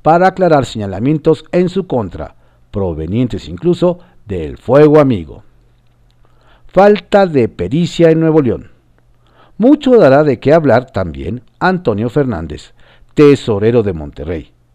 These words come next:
Existen serias acusaciones por un manejo irregular de la deuda del municipio que, de acuerdo con el cálculo, podría superar los dos mil quinientos millones de pesos. Parte de este problema lo heredó.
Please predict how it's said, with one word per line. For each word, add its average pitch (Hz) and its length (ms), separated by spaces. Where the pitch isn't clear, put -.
Existen 92 720
serias 202 420
acusaciones 123 640
por - 240
un 240 220
manejo 220 400
irregular 104 540
de 110 200
la 87 180
deuda 120 340
del 117 160
municipio 135 600
que, 113 180
de 98 120
acuerdo 117 640
con 90 180
el 76 180
cálculo, 220 540
podría 151 520
superar 202 560
los 147 400
dos 123 260
mil 160 280
quinientos 180 580
millones 131 480
de 127 100
pesos. - 560
Parte 117 460
de 107 120
este 104 220
problema 120 680
lo 190 180
heredó. 233 380